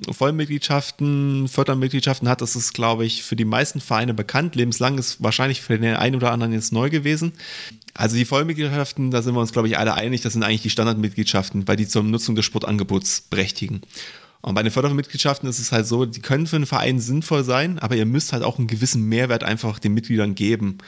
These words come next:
wie auch immer der aussehen mag. Das können halt, wie gesagt, ähm, zum Beispiel Kooperationen sein, wie Pascal das ja vorhin schon, äh, gesagt hat.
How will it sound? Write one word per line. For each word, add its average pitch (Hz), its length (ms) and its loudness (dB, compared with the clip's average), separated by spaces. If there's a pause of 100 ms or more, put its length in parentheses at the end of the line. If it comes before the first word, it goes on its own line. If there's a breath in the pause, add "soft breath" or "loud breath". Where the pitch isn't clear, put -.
(300 loud breath)
wie 110 100 2
auch 107 80 2
immer 117 180 2
der 104 200 0
aussehen 98 340 0
mag. 95 280 0
Das - 180 -2
können 123 180 2
halt, 120 180 0
wie 120 80 -2
gesagt, 117 480 -2
ähm, 107 360 2
zum 104 160 -2
Beispiel 107 380 2
Kooperationen 110 580 0
sein, 117 240 0
wie 110 80 0
Pascal 113 320 -2
das 127 140 -2
ja 117 60 0
vorhin 120 220 -2
schon, 120 180 0
äh, 110 220 0
gesagt 113 320 -2
hat. 117 160 -4